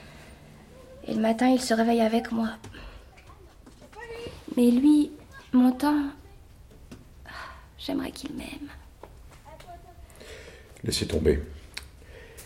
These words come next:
Speaker 2: Et vous, qui aimeriez-vous aimer ?
Speaker 1: Grace.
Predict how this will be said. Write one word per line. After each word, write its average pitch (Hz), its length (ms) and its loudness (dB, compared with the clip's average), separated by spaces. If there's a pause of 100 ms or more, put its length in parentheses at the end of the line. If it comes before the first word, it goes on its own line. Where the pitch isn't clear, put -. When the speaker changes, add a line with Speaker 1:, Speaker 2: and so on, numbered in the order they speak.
(1040)
Speaker 2:
Et 110 380 12
vous, 87 420 6 (1400)
qui 120 280 8
aimeriez-vous 76 540 8
aimer ? 65 380 -4 (3000)
Speaker 1:
Grace. - 520 -4